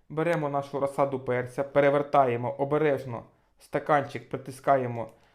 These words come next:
зі всіх боків, щоб ось так комочком наші корінці вийшли з цього стаканчика. Подивіться, дуже класно, все красиво. І тепер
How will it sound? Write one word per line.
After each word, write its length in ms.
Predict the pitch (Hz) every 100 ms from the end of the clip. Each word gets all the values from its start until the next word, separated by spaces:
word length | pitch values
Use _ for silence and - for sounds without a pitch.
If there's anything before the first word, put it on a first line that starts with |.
| _ -
зі 140 | 135
всіх 300 | 135 160 135
боків, 520 | 139 143 147 147 202 - _ _ _ _ _
щоб 260 | - 151 - _ _ _ _ _ _ _ _ _
ось 200 | - -
так 400 | - 135 123 - - _
комочком 640 | 143 139 151 160 - 220 226 - _ _ _ -
наші 300 | 147 147 -
корінці 680 | 147 139 139 135 170 202 202 _ -
вийшли 380 | 135 160 160
з 100 | 147
цього 200 | 143 143
стаканчика. 640 | 139 143 131 113 - - 127
Подивіться, 520 | 131 135 110 - 95 _ _ _ _ _ _ -
дуже 300 | 139 127 120
класно, 460 | - 143 185 139 123 _ _ _ _ _ _ _ _ _ _ _ _ _
все 180 | _ 131
красиво. 540 | 131 123 - 113 - - _ _ _ _ _ - _
І 100 | 214
тепер 520 | 202 208 220 240 247